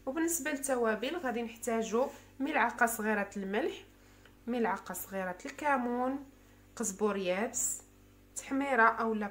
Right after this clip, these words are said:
بابريكا، الكركم اولا ال-، الخرقوم. هنا عندي سكينجبير ملعقه صغيره، وهنا ربع ملعقه صغيره ديال ال-، الثومه بودره، ثومه مجففه.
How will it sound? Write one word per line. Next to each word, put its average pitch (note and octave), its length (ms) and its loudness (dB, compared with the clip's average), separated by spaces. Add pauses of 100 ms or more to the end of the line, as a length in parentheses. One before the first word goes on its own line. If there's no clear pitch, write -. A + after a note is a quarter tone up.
بابريكا، A#3 840 -2 (460)
الكركم C4 840 0 (100)
اولا G3 760 0
ال-، E3+ 460 -4
الخرقوم. - 760 -2 (520)
هنا D4+ 120 0
عندي A#3 420 0
سكينجبير G#3 920 -2
ملعقه A3 420 -4
صغيره، G3 440 -2
وهنا G#3+ 380 0
ربع G3 300 0
ملعقه F#3+ 480 -4
صغيره F#3+ 460 -4
ديال F3+ 420 -8
ال-، E3+ 160 -6 (640)
الثومه F3 1120 -2
بودره، G#3+ 880 -4
ثومه B3 220 -6
مجففه. F#3+ 840 -4